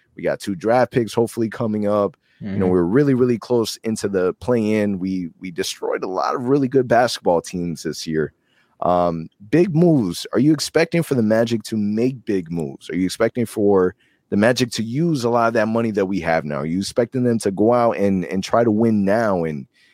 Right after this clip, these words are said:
Speaker 1: and find a player through trade? Well, what do you, what do you think the Magic are gonna do this offseason?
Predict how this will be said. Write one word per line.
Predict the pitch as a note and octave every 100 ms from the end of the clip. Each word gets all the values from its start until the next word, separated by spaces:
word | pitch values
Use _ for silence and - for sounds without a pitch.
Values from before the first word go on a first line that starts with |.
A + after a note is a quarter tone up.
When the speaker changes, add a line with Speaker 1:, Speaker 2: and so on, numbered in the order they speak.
| _
Speaker 1:
and | - D#2+ D2
find | G#2+ B2
a | A2+
player | - B2+ A2+
through | F#2 G2+ G2+
trade? | - C3 C#3 D#2
Well, | - F#2+ B2
what | A2+
do | C#3+
you, | C3+
what | A2 C3
do |
you | E3
think | D#3 B2
the |
Magic | A#2 A2+ G#2
are | F#2+
gonna | E2+
do | E2
this | E2 B1+
offseason? | C2+ A#1 - G1+